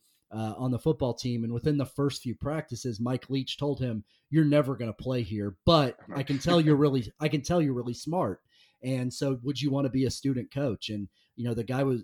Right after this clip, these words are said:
Lincoln was a full-time college football assistant at, I think, twenty-two or twenty-three, which is extremely young for those kinds of jobs, and, uh, and sort of rose up. And, and then he made the offense his own. He, he's always been able to evolve it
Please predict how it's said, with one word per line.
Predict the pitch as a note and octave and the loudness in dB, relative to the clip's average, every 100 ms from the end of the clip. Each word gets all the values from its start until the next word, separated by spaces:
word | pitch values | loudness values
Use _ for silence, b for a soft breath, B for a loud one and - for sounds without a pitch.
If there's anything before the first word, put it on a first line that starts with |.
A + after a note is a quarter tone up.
| - | -6
Lincoln | C3 D3 D3+ | -2 0 2
was | C3 | 0
a | A2+ | -2
full-time | - C3+ C#3+ D3 C3 C3 | -2 -2 0 0 0 -2
college | - C3 C3 | -2 -2 -2
football | - C3 C3 A2+ | -4 -6 -4 -4
assistant | G#2 B2+ A#2+ - B2 | -6 -8 -6 -6 -6
at, | |
I | G2+ G2 | -4 -6
think, | D#3 D3+ | -6 -8
twenty-two | - C#3 C3+ C#3+ | -4 -4 -2 -2
or | C3 | -4
twenty-three, | - B2 G2+ - A2 B2+ | -6 -10 -10 -12 -8 -6
which | A#2 G#2 | -6 -10
is | G2 | -14
extremely | F#2 - - D3+ C#3 A#2 | -18 -20 -10 -2 -2 -2
young | F#2+ G#2 G#2 G2+ - b b _ | -4 -8 -6 -8 -12 b b _
for | |
those | C#3 B2 - | -2 -2 -4
kinds | C3 A2+ | -6 -6
of | G2+ | -8
jobs, | G#2+ G#2 G2+ G2 F#2 _ _ _ - | -6 -6 -4 -6 -12 _ _ _ -10
and, | A#2 A#2+ A2+ | -6 -4 -4
uh, | A2+ A2 | -6 -6
and | B2 | -8
sort | - D3+ | 0 0
of | C3 | 2
rose | C3 C3+ C3+ | 0 0 -2
up. | C3+ | -4
And, | C#3 B2+ | -4 -6
and | C#3 C3+ A#2+ _ _ _ | -6 -8 -8 _ _ _
then | C#3 B3 | -4 -2
he | G#3 G3 | -2 -2
made | E3 E3 | -2 -2
the | C#3 | 0
offense | C#3 C#3 - A#2+ | 0 0 -2 -4
his | - A2+ | -2 -4
own. | A2+ C3+ G2 | -2 -4 -4
He, | F#2+ B2 | -4 -6
he's | - D3 C#3 - | -6 -8 -8 -10
always | C#3 D3+ F#3 E3+ C#3+ | -4 2 4 4 4
been | D3 | 2
able | C3+ B2 | 2 0
to | - B2 | -4 -4
evolve | G#2 G#2 A2+ D3 G#2+ | -4 -6 -4 -4 -6
it | F2 | -8